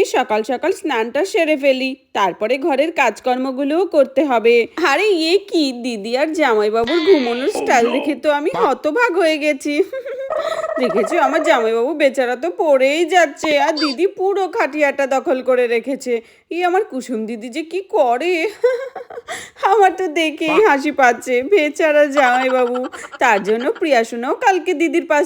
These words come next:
থেকে উঠে চলে এসেছে গুড্ডুর সাথে ঘুমানোর জন্য।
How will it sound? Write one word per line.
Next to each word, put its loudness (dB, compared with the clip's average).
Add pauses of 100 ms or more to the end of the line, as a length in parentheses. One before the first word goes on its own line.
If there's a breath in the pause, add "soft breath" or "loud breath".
থেকে -6
উঠে -4
চলে 0
এসেছে -6
গুড্ডুর -10
সাথে -4
ঘুমানোর -4
জন্য। -4